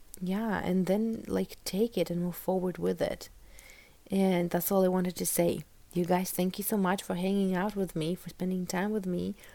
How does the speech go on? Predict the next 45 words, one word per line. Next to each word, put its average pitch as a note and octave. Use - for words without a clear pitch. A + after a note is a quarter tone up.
for -
choosing G#3+
my G3+
podcast -
to, G3
you F#3+
know, F#3+
to G#3
understand G#3
yourself G3
a F#3
little F#3+
bit F#3
better. F#3+
And G#3+
I G#3
want G#3
to C#4
remind A3+
you A3+
that G3
I G3+
started G#3+
a G#3+
new G#3+
podcast, -
in E3+
case F#3
you F#3
didn't F3
know. E3+
In G3+
case D4
you D#4+
didn't D#4
know, D4+
you C#4
guys, C4+
I D#4
started D4
a C#4
new D4
podcast. B3
It's -
called, G3